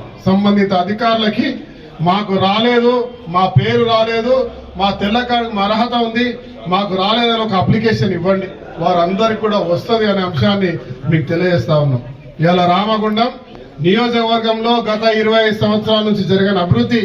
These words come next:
ఈ రోజు చేస్తా ఉన్నాం, గర్వంగా చెప్తా ఉన్నాం. సంవత్సర కాలంలో దాదాపు మూడు వందల కోట్లు అభివృద్ధి సంక్షేమం వైపు ముందుకెళ్తా ఉన్నాం.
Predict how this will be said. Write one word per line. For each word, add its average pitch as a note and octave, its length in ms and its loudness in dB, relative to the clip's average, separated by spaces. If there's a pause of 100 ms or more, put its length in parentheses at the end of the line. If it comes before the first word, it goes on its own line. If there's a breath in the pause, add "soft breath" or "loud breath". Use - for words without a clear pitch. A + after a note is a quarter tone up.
(540)
ఈ G#3 60 2
రోజు G#3+ 220 2 (100)
చేస్తా G#3 240 0 (100)
ఉన్నాం, G#3 320 0
గర్వంగా A3 440 2
చెప్తా G3+ 260 -2 (100)
ఉన్నాం. F3 200 -6 (580)
సంవత్సర B3+ 360 2 (140)
కాలంలో B3 440 2 (520)
దాదాపు B3+ 460 2
మూడు A#3+ 200 2
వందల A#3 260 2 (120)
కోట్లు G#3+ 280 0 (440)
అభివృద్ధి G#3 380 2
సంక్షేమం G3+ 440 2
వైపు G3 260 0
ముందుకెళ్తా F3+ 440 0 (100)
ఉన్నాం. D3+ 180 -8